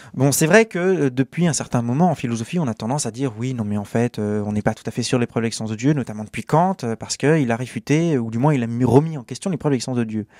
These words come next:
Alors oui, d'accord, il les a remis, mais à quel prix ? Euh, moi, je crois qu'il y a quand même de la mauvaise foi derrière le, le travail de, de Kant,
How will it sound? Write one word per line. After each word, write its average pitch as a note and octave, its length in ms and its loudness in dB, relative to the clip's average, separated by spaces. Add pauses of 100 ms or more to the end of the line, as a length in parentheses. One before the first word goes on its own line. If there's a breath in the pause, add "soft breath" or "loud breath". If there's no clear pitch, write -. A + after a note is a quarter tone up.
(280 loud breath)
Alors - 280 -4
oui, G3+ 240 10 (300 loud breath)
d'accord, D#3 400 4
il A#2+ 80 -8
les C3 100 0
a D3+ 60 4
remis, A3+ 180 2
mais D#3+ 120 2
à C3 60 2
quel C3 200 -2
prix ? - 340 -4 (520)
Euh, G#2+ 80 -2
moi, D#3+ 140 4
je - 60 0
crois F#3 140 -6
qu'il - 100 -4
y C3 40 2
a A#2 40 0
quand C3 100 0
même F#3+ 220 2
de A#2+ 80 4
la A2+ 80 2
mauvaise B2 320 0
foi D3+ 160 2
derrière A#2+ 280 -4
le, A2 200 0
le G#2+ 80 -6
travail A#2 400 -2
de, G#2 280 -2
de G#2+ 100 -4
Kant, B3+ 240 2